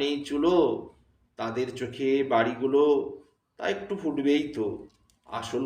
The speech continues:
কথা চাই প্রতিভা, পরের কষ্টে যাদের রেস্ত, তারাই লাভ করে কেষ্ট। আহা, কেষ্টর জীব করলেই বা। যত সুবিধে, ভাড়াও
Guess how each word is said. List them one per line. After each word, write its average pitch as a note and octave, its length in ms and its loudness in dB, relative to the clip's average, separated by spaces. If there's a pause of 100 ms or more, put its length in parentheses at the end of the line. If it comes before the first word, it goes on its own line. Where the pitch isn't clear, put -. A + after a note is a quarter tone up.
কথা A2+ 260 -2 (140)
চাই F#3 220 2
প্রতিভা, A2+ 500 2 (920)
পরের D#3+ 400 4 (100)
কষ্টে F3 440 6 (680)
যাদের A#2+ 300 2 (120)
রেস্ত, - 320 -4 (840)
তারাই B2 400 -2 (140)
লাভ A2+ 160 0 (140)
করে A2+ 260 0 (240)
কেষ্ট। - 340 -10 (720)
আহা, A2 260 0 (240)
কেষ্টর D3+ 420 -4 (140)
জীব A#2 280 -4 (720)
করলেই A3 460 -4
বা। - 120 -4 (1700)
যত D#3+ 260 6 (160)
সুবিধে, G#3+ 400 4 (1000)
ভাড়াও G#2+ 360 4